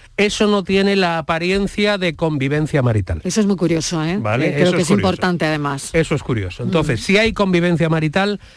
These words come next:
Speaker 1: hay extinción del derecho de uso. Hombre, con eso no quiero decir que todas las mujeres u hombres de España o de Andalucía empiecen a mantener una relación no circunstanciada y no habitual para que se eviten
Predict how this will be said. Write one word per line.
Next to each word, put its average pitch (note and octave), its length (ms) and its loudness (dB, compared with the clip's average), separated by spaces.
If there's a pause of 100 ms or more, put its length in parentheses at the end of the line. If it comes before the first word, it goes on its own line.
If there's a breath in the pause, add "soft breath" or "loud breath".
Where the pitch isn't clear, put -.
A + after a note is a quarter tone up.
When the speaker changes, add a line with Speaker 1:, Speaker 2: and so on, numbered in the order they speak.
(260 loud breath)
Speaker 1:
hay F#3 220 -4
extinción D3 480 -2
del C3 100 0
derecho B2+ 300 0
de A#2 100 0
uso. G2+ 240 -8 (400 loud breath)
Hombre, B2 200 -6
con A#2 140 -4
eso B2 180 2
no D3+ 120 2
quiero D3+ 220 2
decir D#3+ 340 -2
que D3 160 -4
todas D#3 320 -6
las D3 140 -8
mujeres E3 480 0
u D3+ 140 4
hombres D3+ 280 4
de D3 60 4
España D3+ 500 0
o C#3+ 120 0
de C3 100 2
Andalucía C3 640 -2 (280 loud breath)
empiecen E3 560 -2
a D#3 60 2
mantener D#3 460 2
una D#3 160 2
relación D3+ 600 0 (400 loud breath)
no E3+ 420 -2
circunstanciada F#3 1080 -2
y B2+ 160 0
no D3 300 0
habitual F#3 580 -2
para E3 320 0
que D#3+ 140 0
se D#3 220 2
eviten D3+ 520 0